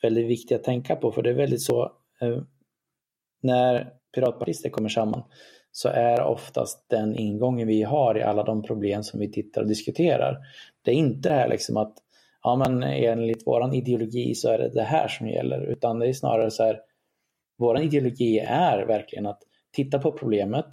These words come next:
titta på de lösningar som man har försökt,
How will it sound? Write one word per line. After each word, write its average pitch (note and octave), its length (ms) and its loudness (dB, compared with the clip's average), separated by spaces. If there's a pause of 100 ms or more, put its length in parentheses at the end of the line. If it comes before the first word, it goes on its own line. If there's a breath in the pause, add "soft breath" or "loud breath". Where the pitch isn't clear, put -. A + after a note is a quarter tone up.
(600)
titta C3+ 260 -2
på C#3 100 0
de B2 160 0
lösningar C3 500 2
som C#3 140 -2
man B2 100 0
har A2+ 60 -2
försökt, D3 580 -2